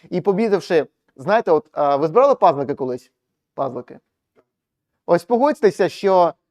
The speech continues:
один пазлик не дуже схожий на картину, яку ми бачимо в цілому, так? І ось ці люди, ці фарисеї, вони взяли кілька пазлів, кілька цих штучок, і настільки ними захопилися, що забули про існування картини в цілому.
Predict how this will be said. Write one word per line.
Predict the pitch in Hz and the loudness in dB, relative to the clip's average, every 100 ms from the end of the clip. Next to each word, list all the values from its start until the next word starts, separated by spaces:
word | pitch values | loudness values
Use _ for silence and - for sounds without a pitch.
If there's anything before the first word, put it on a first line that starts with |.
| _ | _
один | 175 185 233 | 0 2 2
пазлик | 190 269 220 226 | 4 2 2 0
не | 220 | 0
дуже | 233 214 | 0 0
схожий | - 202 180 | 2 2 2
на | 175 | 0
картину, | 160 190 160 | 0 0 0
яку | 147 151 | 0 0
ми | 143 | 0
бачимо | 139 127 135 117 | 0 0 -4 -14
в | - | -6
цілому, | 139 123 117 | -6 -6 -6
так? | 151 202 - _ _ _ _ _ _ _ - | -4 -4 -6 _ _ _ _ _ _ _ 0
І | 196 | 2
ось | 233 | 2
ці | - 254 247 | 0 -2 0
люди, | 311 240 196 | 0 0 -2
ці | 208 | -4
фарисеї, | 190 202 196 277 226 | -4 -4 -2 -2 2
вони | 196 214 | 2 0
взяли | 160 214 220 | 0 0 0
кілька | 220 180 | -4 -4
пазлів, | - 269 320 165 - _ _ _ _ _ _ _ _ _ | 0 2 2 -2 -6 _ _ _ _ _ _ _ _ _
кілька | 202 165 156 139 - | -4 0 0 0 -6
цих | - 160 | -6 -4
штучок, | - 156 131 _ _ _ _ _ _ _ _ _ _ _ _ - | -2 -2 -4 _ _ _ _ _ _ _ _ _ _ _ _ 0
і | 226 | 4
настільки | 254 302 285 254 | 4 4 2 2
ними | 262 247 | 4 4
захопилися, | 185 214 233 302 277 226 185 | 2 2 2 2 2 2 0
що | 185 | 0
забули | 196 190 254 | 0 0 -2
про | 202 190 | 2 2
існування | 180 196 220 208 | 2 0 -2 -2
картини | 180 160 185 170 | -2 -4 -4 -6
в | 151 | -6
цілому. | - 165 165 127 107 | -6 -2 -2 -4 -10